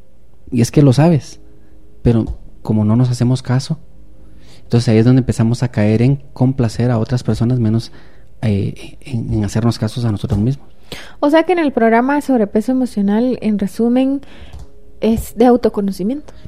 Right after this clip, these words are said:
Speaker 1: Es de autoconocimiento en relación a la comida. Y es decir, la relación que uno tiene con la comida simplemente es el reflejo de lo que está pasando adentro de mí.
Speaker 2: Bueno, pero eso te va a llevar a conocerte mucho más.
Speaker 1: Sí,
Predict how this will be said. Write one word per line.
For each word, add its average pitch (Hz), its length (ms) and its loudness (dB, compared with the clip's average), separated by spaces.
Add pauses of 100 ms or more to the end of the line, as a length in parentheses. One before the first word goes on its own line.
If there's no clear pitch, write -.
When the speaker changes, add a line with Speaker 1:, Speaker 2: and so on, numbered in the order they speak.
(220)
Speaker 1:
Es 143 240 4
de 175 60 6
autoconocimiento 143 720 4
en 165 60 4
relación 135 280 0
a 147 40 4
la 139 100 2
comida. 101 300 -2 (920)
Y 135 80 0
es 135 60 4
decir, 143 360 4 (120)
la 120 160 -2
relación 175 460 2
que 165 100 -2
uno 160 140 4
tiene 160 240 2
con 143 140 2
la 127 100 0
comida 139 320 4
simplemente 143 520 2
es 143 80 0
el 139 120 2
reflejo 143 480 0
de 156 140 4
lo 135 120 0
que 123 80 -4
está 123 160 -4
pasando 123 320 -2
adentro 117 260 -2
de 101 60 -2
mí. 98 160 -6 (420)
Speaker 2:
Bueno, 349 220 0
pero 220 160 6
eso 269 220 4
te 330 100 2
va 247 80 4
a 226 60 4
llevar 214 200 4
a 220 60 0
conocerte 202 480 -2
mucho 196 240 -4
más. 247 280 -8
Speaker 1:
Sí, - 260 -4